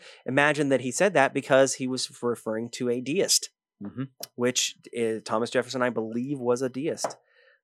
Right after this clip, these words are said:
Speaker 1: Um, and he was also a founding father, if I remember
Speaker 2: And I
Speaker 1: correctly.
Speaker 2: believe his Bible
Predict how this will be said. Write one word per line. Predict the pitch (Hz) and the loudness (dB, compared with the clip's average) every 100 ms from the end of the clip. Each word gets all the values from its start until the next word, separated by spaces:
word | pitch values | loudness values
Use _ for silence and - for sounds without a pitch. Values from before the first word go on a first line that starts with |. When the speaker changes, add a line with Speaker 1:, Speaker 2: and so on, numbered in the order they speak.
| - | -4
Speaker 1:
Um, | 110 107 101 98 _ - | 0 0 0 -8 _ -8
and | 107 101 | -8 -6
he | 110 | -6
was | 104 104 | -4 -6
also | - 98 | -6 -8
a | 101 | -8
founding | - 98 - | -12 -14 -16
father, | 101 104 107 | -14 -12 -12
if | - | -12
I | |
remember | - 107 156 | -10 -8 -2
Speaker 2:
And | 165 | 2
I | 147 | 2
Speaker 1:
correctly. | 117 | 2
Speaker 2:
believe | 127 143 190 160 | -2 0 -2 -4
his | 151 117 | -4 -4
Bible | 104 117 147 123 101 | -2 0 0 -2 -8